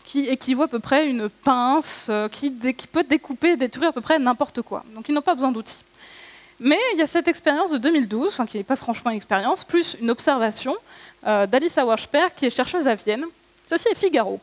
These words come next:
Bonjour Figaro. Un beau matin, tout à fait par hasard, il s'est avéré qu'une noix de cajou avait roulé en dehors de l'enclos de Figaro. Figaro a arraché un morceau de bois de son enclos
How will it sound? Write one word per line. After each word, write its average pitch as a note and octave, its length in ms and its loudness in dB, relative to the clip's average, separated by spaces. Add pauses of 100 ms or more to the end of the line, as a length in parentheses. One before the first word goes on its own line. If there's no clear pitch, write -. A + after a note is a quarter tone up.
Bonjour B3 320 -2
Figaro. A#3+ 440 0 (420)
Un A#3+ 100 6
beau D#4 160 2
matin, E4 420 2
tout - 100 -12
à D4 80 2
fait G4 120 -2
par D4 180 2
hasard, A#3+ 460 4
il C4 60 -6
s'est - 160 2
avéré D#4+ 360 2
qu'une D#4 320 0 (180)
noix C4 200 4
de - 80 -6
cajou A#3 340 -2 (420)
avait B3 220 2
roulé D4 560 2
en B3+ 140 2
dehors C#4+ 260 4
de B3+ 100 -2
l'enclos B3 300 0
de C#4+ 100 -2
Figaro. A#3 440 -4 (1080)
Figaro D#4+ 520 4
a - 220 4
arraché D#4 560 2
un B3 80 2
morceau C4+ 320 2
de A3+ 60 -2
bois A3+ 280 2 (720)
de A#3+ 140 0
son G#4+ 160 -6
enclos B3 400 0